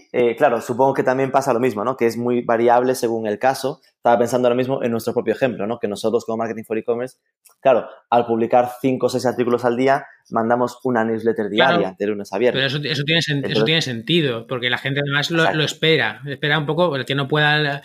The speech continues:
Speaker 2: leer todos los artículos constantemente, pues dice, "Bueno, pues mañana me va a llegar un resumen y el que más me interese, pues accedo".
Speaker 1: En el que me interesa clico y lo que sea, pero que habrá otros casos, ¿no? Más los de tengo un e-commerce, pues en un e-commerce que te llegue un email al día de un e-commerce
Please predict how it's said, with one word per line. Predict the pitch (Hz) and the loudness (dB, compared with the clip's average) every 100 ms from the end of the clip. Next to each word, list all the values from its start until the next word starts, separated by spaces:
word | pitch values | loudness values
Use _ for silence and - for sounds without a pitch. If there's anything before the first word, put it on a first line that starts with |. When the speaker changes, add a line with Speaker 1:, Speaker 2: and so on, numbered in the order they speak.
| - 127 - | -14 -16 -6
Speaker 2:
leer | 147 151 151 | 0 0 2
todos | 156 | 0
los | 147 | 2
artículos | 143 - 170 151 | 0 0 0 0
constantemente, | 143 127 143 143 156 160 | 0 -4 -2 0 0 0
pues | 156 143 | 0 0
dice, | 127 | 0
"Bueno, | 135 170 | -2 -2
pues | 160 120 | -4 -4
mañana | 127 131 151 | -2 0 0
me | 156 | 2
va | |
a | 151 | 2
llegar | 151 156 | 2 2
un | 160 151 | 0 0
resumen | 127 - 165 185 208 | -4 -2 0 2 2
y | 127 | 0
el | 123 | -4
que | 127 | -2
más | 131 | 0
me | 139 | 0
interese, | 139 143 143 165 | 0 0 0 -2
pues | 131 | -6
accedo". | 107 - 139 98 98 _ _ _ _ - | -10 -10 -8 -8 -10 _ _ _ _ 0
Speaker 1:
En | 113 | 0
el | 107 | 0
que | 104 107 | 0 0
me | |
interesa | 110 113 123 120 | 2 2 2 2
clico | 156 156 | 2 4
y | 147 | 4
lo | 107 | 4
que | 104 | 0
sea, | 107 98 | -2 0
pero | 107 104 | 0 2
que | 113 | 2
habrá | 110 110 113 | 4 6 6
otros | 113 110 | 4 2
casos, | 127 120 104 | 2 2 -2
¿no? | 123 135 | 0 0
Más | 113 113 | -2 -2
los | 107 107 101 | -2 -2 0
de | 107 - - | -2 -2 -4
tengo | - 135 | 2 2
un | 131 | 2
e-commerce, | 135 147 139 143 143 | 0 2 2 2 -2
pues | 131 - - _ _ | -2 -4 -8 _ _
en | 123 120 135 | -4 -2 0
un | |
e-commerce | 131 131 131 | 0 0 0
que | - 120 | -2 0
te | 120 | 2
llegue | 127 123 - | 2 2 -2
un | 135 | -2
email | 131 131 | -2 0
al | 120 | 0
día | 120 123 | 2 -2
de | |
un | 120 | -2
e-commerce | 120 135 131 143 - | -4 -4 -2 -6 -10